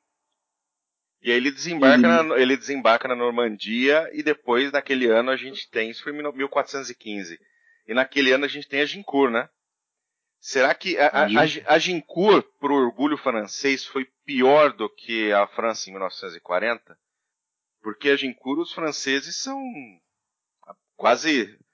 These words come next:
Speaker 1: o, o exército francês é dizimado, né? A cavalaria francesa, os nobres franceses.
Speaker 2: Não, mil novecentos, mil novecentos e quarenta é um trauma maior, porque
Speaker 1: Né,
Speaker 2: é
Speaker 1: guardando as proporções, né, de épocas,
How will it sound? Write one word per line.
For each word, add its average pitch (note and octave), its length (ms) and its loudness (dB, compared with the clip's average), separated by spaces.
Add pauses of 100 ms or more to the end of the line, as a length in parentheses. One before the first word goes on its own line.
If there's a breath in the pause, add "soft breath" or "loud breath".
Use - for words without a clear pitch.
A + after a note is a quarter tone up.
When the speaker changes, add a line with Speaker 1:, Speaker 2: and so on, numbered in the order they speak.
(160)
Speaker 1:
o, A2 260 -8
o B2 60 6
exército C3 460 2
francês A#2+ 840 -4
é D#3+ 580 -4 (160)
dizimado, G2+ 600 -2 (200)
né? G2 140 -2
A G#2 60 0
cavalaria G#2 440 0
francesa, G2 760 -6
os F2+ 160 -14
nobres G#2+ 380 -2
franceses. E3+ 300 -6
Speaker 2:
Não, E3+ 280 4
mil E3+ 240 -4
novecentos, F#3+ 540 0
mil E3 220 0
novecentos F3 300 -2
e - 60 -20
quarenta D#3+ 400 -2
é E3+ 40 0
um D#3 60 -6
trauma D#3 320 0
maior, C3 540 0 (100)
porque A#2 840 -4 (680)
Speaker 1:
Né, F#3+ 140 2
Speaker 2:
é C#3+ 260 4
Speaker 1:
guardando D#3+ 420 4
as G3 120 -2
proporções, D3 800 -4
né, C3 160 0
de A#2 200 -6
épocas, - 800 -2